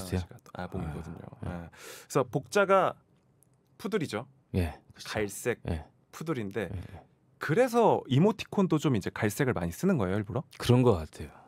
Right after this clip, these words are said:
Speaker 2: 어.
Speaker 1: 예, 사실은 제가 복자 만나고 나서 태닝도 많이 했었는데 작품
Speaker 2: 네.
Speaker 1: 때문에 이제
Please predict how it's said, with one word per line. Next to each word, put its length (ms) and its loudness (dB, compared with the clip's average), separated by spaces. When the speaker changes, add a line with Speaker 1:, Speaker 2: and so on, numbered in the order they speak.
Speaker 2:
어. 920 -8
Speaker 1:
예, 80 -10
사실은 400 -4
제가 400 -4
복자 220 0
만나고 260 2
나서 220 -8
태닝도 380 2
많이 160 -2
했었는데 500 -2
작품 300 -2
Speaker 2:
네. 40 0
Speaker 1:
때문에 380 0
이제 200 -8